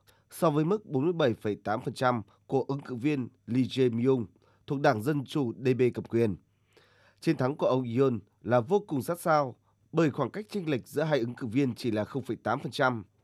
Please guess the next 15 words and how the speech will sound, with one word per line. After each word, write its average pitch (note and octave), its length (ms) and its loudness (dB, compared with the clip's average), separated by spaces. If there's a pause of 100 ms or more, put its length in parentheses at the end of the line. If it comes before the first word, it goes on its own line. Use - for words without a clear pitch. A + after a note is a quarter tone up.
(180)
tương G#3+ 160 -2
đương G3 240 4
với C#3+ 160 0
hai E3+ 200 -2
trăm D3+ 280 -2
năm D3 180 2
mươi C#3 80 0
nghìn A#2 160 0
phiếu. A#2+ 340 0 (1000)
Trong C3+ 200 2
diễn D3 180 -2
văn C#3+ 240 2
mừng A#2+ 140 2
chiến G#2 180 -8
thắng, A#2 280 0